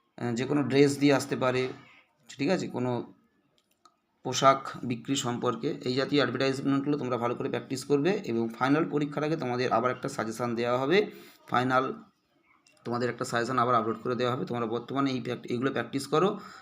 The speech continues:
এর মধ্যে অনেকগুলো অ্যাডভার্টাইজমেন্ট তোমাদের গত সেমিস্টারে আপলোড করে দেওয়া আছে, তোমরা সেখান থেকে চেক করে উত্তরগুলো পড়ে নিতে পারো। just শুধু তোমরা নিয়মগুলো ফলো করবে, তাহলে যে কোনো কিছু এলেই লিখতে পারবে।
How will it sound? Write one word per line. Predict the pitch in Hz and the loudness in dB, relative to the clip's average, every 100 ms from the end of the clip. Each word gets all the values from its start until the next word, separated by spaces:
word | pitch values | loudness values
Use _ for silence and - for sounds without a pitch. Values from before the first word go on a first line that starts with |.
| - | -6
এর | 131 | 0
মধ্যে | 143 147 156 | 2 4 2
অনেকগুলো | 127 135 127 156 | 2 0 2 4
অ্যাডভার্টাইজমেন্ট | 127 127 135 139 139 180 185 | 4 2 2 2 2 0 0
তোমাদের | 120 117 123 123 - _ _ - - | -2 0 0 0 -4 _ _ -16 -2
গত | 117 139 | 0 0
সেমিস্টারে | 143 135 139 143 | 0 -2 0 2
আপলোড | 120 120 117 | 2 2 -2
করে | 139 | -2
দেওয়া | 131 135 | 2 2
আছে, | 139 143 | 2 0
তোমরা | 127 | -4
সেখান | 120 120 127 | -4 -6 -6
থেকে | 123 135 | -4 -4
চেক | 139 120 | -4 -6
করে | - 123 | -4 -2
উত্তরগুলো | 123 117 120 123 | -2 -4 -4 -4
পড়ে | 123 117 117 | -2 -2 -2
নিতে | 123 | -2
পারো। | 120 147 226 - - _ _ _ _ | 0 2 0 -4 -18 _ _ _ _
just | 143 147 | -2 0
শুধু | - 139 147 | -2 -4 -2
তোমরা | 135 135 | -2 0
নিয়মগুলো | 135 147 156 160 | 2 2 2 2
ফলো | 147 151 | 2 2
করবে, | 160 170 - | 2 0 0
তাহলে | 123 120 120 117 - | 2 2 0 -4 -6
যে | 113 127 | -8 -2
কোনো | 139 | 0
কিছু | 139 135 | 0 -2
এলেই | 135 165 | -2 -2
লিখতে | 120 107 107 | -2 -4 -6
পারবে। | 101 95 62 | -6 -6 -8